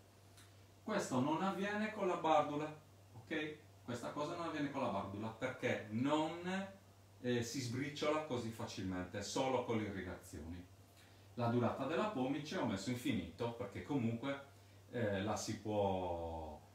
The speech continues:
eh, la, la puoi utilizzare all'infinito perché non, non si consuma e non sfanga. Queste sono le differenze sostanziali tra bardula, kadama e pomice. Come potete vedere,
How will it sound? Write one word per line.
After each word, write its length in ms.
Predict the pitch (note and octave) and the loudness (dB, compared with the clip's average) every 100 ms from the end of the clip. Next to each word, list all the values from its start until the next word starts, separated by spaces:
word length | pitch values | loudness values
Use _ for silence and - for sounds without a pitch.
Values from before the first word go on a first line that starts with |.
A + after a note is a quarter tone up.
| - | -6
eh, 280 | G#2+ F#2+ F2+ | -2 0 0
la, 160 | G2 | 0
la 120 | A2 | 0
puoi 260 | A2 A2+ G#2 | 0 2 2
utilizzare 600 | G2+ A2 A2+ G#2 F#2 G2 | 0 0 0 2 0 2
all'infinito 720 | G2+ F#2+ G2 D#2+ D#2 G2+ G2+ | 0 -4 -6 -8 -6 -6 -6
perché 1000 | G2+ F#2 - F#2 F2 F2 F2 F2 E2 E2 - - - | -8 -12 -10 -6 -4 -4 -4 -4 -6 -10 -16 -20 -4
non, 480 | A#2+ A#2+ A2+ G#2+ A#2 | 2 4 4 4 0
non 160 | E3 D#3+ | -2 -2
si 180 | D#3+ | -2
consuma 600 | D3 C#3+ - G2 C#4 D#4 - - | -2 -4 -2 0 0 0 -6 -6
e 100 | C3+ | 0
non 160 | B2 A2 | 2 2
sfanga. 560 | - - D#2+ F#2 - - - - - - - - - - - - - | -2 -6 -4 -6 -6 -12 -20 -20 -20 -20 -20 -20 -20 -20 -20 -20 -2
Queste 320 | B3+ A#3 D#3+ | 2 4 2
sono 280 | - B2+ A#2 | 2 2 2
le 100 | C#3 | 2
differenze 720 | D#3 - E3+ F3 D#3+ A2+ A2+ | -2 -4 0 4 4 2 -2
sostanziali 1040 | - C#3 - E3 - F3+ E3 E3+ F#3 F3+ | -4 -4 -2 -2 -2 0 2 4 2 0
tra 320 | - - - A2 | 0 4 4 4
bardula, 540 | C3+ D3 C#3 C3+ A#2+ | 4 4 2 0 -2
kadama 400 | B2 B2 C#3+ C3 | -2 0 2 2
e 40 | A#2 | -2
pomice. 460 | G#2+ G2 - A#2+ | -4 -6 -8 -6
Come 200 | A#3+ B3 | -2 -2
potete 420 | - F3+ D#3+ D3+ | 0 0 0 0
vedere, 600 | C3 D#3+ D#3+ D3+ D#3+ D#3+ | -2 0 2 2 2 -2